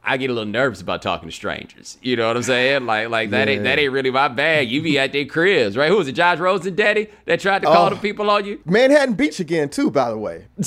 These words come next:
Speaker 1: <laughs>
Speaker 2: I went to Manhattan Beach trying to get Josh Rosen 'cause U C L A wouldn't let us talk to him. And I'm just thinking, this is regular. This is what reporting is. I get to knock on your door. Apparently, Mister Rosen doesn't feel quite the same way.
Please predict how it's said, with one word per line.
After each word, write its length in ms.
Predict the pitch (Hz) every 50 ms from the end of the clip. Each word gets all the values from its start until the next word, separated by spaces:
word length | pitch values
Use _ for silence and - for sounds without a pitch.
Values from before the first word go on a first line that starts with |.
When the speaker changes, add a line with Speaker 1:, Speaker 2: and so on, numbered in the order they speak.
| - 202 165
Speaker 1:
<laughs> 320 | - - 294 247 - -
Speaker 2:
I 100 | 156 156
went 200 | 160 170 175 -
to 80 | 170 143
Manhattan 440 | 156 170 165 175 170 170 147 139
Beach 300 | 131 160 165 160 151 -
trying 280 | - - 175 156 156 151
to 40 | 147
get 380 | 147 - 147 - - - -
Josh 280 | 156 131 147 139 135 -
Rosen 300 | - 139 135 143 151 156
'cause 160 | - 120 101
U 80 | 120 131
C 140 | 123 - 127
L 120 | 117 120
A 80 | 123 123
wouldn't 240 | 117 120 117 107
let 120 | 117 117 110
us 100 | 110 -
talk 240 | - 120 113 120 120
to 80 | - 135
him. 260 | 135 143 151 156 151 _ _ - - - _ _
And 120 | - - 139
I'm 100 | 208 -
just 180 | 156 147 -
thinking, 440 | - 156 147 143 - 156 143 135 123 -
this 140 | - 247 -
is 120 | 233 180 170
regular. 340 | 254 - - 110 110 101
This 160 | 92 143 165 -
is 100 | 170 139
what 100 | 147 165
reporting 340 | 175 - 208 214 151 131
is. 120 | 117 110 107
I 60 | 117
get 140 | 120 123 113
to 80 | -
knock 200 | 127 135 131 131
on 120 | - 139 131
your 80 | 127
door. 320 | 120 147 151 151 131 113 - - _ _ _ _ _
Apparently, 320 | _ - 294 285 269 226 196
Mister 240 | 180 190 - -
Rosen 320 | 135 147 170 165 143 123 123
doesn't 180 | 147 135 120
feel 200 | - - 151 127
quite 260 | 120 - - 131 131 -
the 60 | -
same 280 | - 139 131 117 101
way. 300 | 95 101 107 92 - -